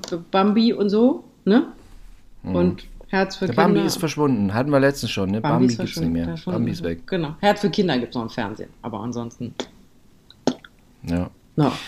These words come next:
Speaker 2: So, Vanessa, ich habe mich vorbereitet, tatsächlich.
Speaker 1: Oh, oh, oh, oh, oh, oh. Ich bin
Speaker 2: Ich hab
Speaker 1: gespannt.
Speaker 2: mich
Speaker 1: Ich, ich
Speaker 2: vorbereitet.
Speaker 1: auch vorhin auch nochmal,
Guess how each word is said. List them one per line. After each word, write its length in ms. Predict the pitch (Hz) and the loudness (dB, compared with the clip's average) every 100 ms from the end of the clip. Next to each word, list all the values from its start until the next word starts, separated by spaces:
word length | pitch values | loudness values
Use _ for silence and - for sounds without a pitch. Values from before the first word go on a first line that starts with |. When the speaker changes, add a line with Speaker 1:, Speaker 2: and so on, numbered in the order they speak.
| - - - | -16 -16 -14
Speaker 2:
So, 320 | - 127 113 - - | 0 2 2 -4 -8
Vanessa, 380 | 113 123 123 107 | -2 -2 0 -4
ich 160 | 107 | -4
habe 220 | 120 123 123 | -2 0 2
mich 300 | 120 117 - | 0 0 -4
vorbereitet, 560 | 135 117 87 85 123 | -2 -2 -2 -6 -8
tatsächlich. 420 | - 92 117 117 123 - - | -10 2 2 2 -6 -8 -4
Speaker 1:
Oh, 120 | 160 - | -4 -4
oh, 140 | 127 - | -8 -6
oh, 100 | 160 | -10
oh, 0 | - 160 - | -10 -10 -6
oh, 140 | 160 | -4
oh. 140 | 151 156 - - | -4 -8 -12 -6
Ich 40 | |
bin 100 | 160 | -2
Speaker 2:
Ich 120 | 147 | -2
hab 80 | - | -2
Speaker 1:
gespannt. 40 | - | -6
Speaker 2:
mich 80 | 82 | -4
Speaker 1:
Ich, 60 | |
ich 60 | 160 | -4
Speaker 2:
vorbereitet. 320 | 80 - - | -2 -2 0
Speaker 1:
auch 100 | 254 | 0
vorhin 240 | 285 285 | 4 4
auch 140 | 277 190 | 4 0
nochmal, 240 | 143 123 | -2 -4